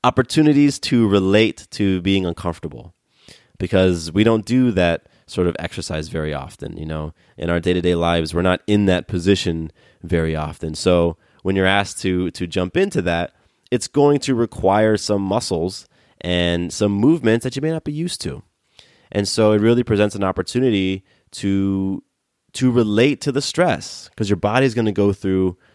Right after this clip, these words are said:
some sort of stress. And, you know, I really, I really believe that our health and fitness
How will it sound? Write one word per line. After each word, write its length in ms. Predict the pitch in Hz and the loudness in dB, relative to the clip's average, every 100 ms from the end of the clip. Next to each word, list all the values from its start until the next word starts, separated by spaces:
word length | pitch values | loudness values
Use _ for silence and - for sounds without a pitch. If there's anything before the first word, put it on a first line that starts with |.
| _ - | _ -10
some 220 | - 123 | -2 0
sort 180 | 120 92 | 2 0
of 80 | |
stress. 600 | - - 82 - - - _ _ _ _ _ _ - | -2 -6 -6 -6 -14 -16 _ _ _ _ _ _ -10
And, 300 | 95 95 104 | -6 -4 0
you 60 | |
know, 160 | 117 110 | 2 2
I 80 | 131 | 2
really, 460 | 143 160 170 156 139 | 4 4 6 4 2
I 60 | 120 | 2
really 240 | 143 160 | 2 2
believe 480 | 120 110 117 117 87 | 2 2 2 0 -2
that 280 | 95 95 - _ _ _ - | -2 -2 -6 _ _ _ -4
our 520 | 101 104 101 98 98 _ _ _ _ | 0 4 4 4 2 _ _ _ _
health 380 | - 131 147 | 0 0 2
and 120 | 131 113 | -2 -2
fitness 560 | 117 92 95 95 - | 0 0 -2 -4 -10